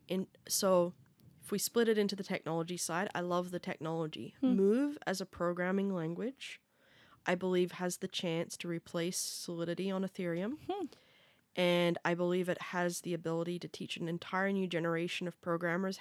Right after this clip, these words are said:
Speaker 1: how to, uh, build distributed applications on blockchain.
Speaker 2: Oh,
Speaker 1: It is that
Speaker 2: interesting.
Speaker 1: easy to use and it's that pleasant to work with.
Speaker 2: Hmm.
Speaker 1: Libra as an idea, I like the idea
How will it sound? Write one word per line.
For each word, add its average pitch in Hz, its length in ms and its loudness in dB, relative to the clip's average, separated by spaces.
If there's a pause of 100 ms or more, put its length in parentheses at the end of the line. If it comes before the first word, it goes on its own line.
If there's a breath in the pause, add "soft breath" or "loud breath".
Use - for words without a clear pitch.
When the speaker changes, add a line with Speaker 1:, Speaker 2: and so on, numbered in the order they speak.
Speaker 1:
how 175 280 0
to, 175 280 -4 (460 soft breath)
uh, 160 320 2
build 175 600 4 (160)
distributed 170 760 -4
applications - 720 -8
on - 180 -8
blockchain. - 460 -12 (260)
Speaker 2:
Oh, 277 260 4
Speaker 1:
It 175 100 2
is 165 180 0
that 185 160 6
Speaker 2:
interesting. 185 160 -4
Speaker 1:
easy 190 260 0
to 180 80 -2
use 175 420 -2
and - 120 -4
it's - 160 -6
that 170 260 0 (320)
pleasant 160 440 0 (300)
to 180 200 -4
work 147 260 -2
with. - 320 -10 (160)
Speaker 2:
Hmm. 302 100 4 (320 soft breath)
Speaker 1:
Libra 220 600 4
as 190 200 4
an 190 120 2
idea, 175 720 0 (1080)
I 180 140 2
like 180 380 2
the 202 120 0
idea 175 600 2